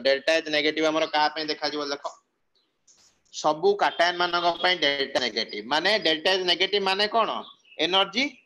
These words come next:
ରିଲିଜ ହବ। So, delta H negative for all cations। ସବୁ catians ମାନଙ୍କ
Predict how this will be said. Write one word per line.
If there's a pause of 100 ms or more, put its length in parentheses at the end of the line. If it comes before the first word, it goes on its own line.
(180)
ରିଲିଜ
ହବ। (920)
So,
delta
H
negative
for
all
cations। (1300)
ସବୁ (160)
catians (100)
ମାନଙ୍କ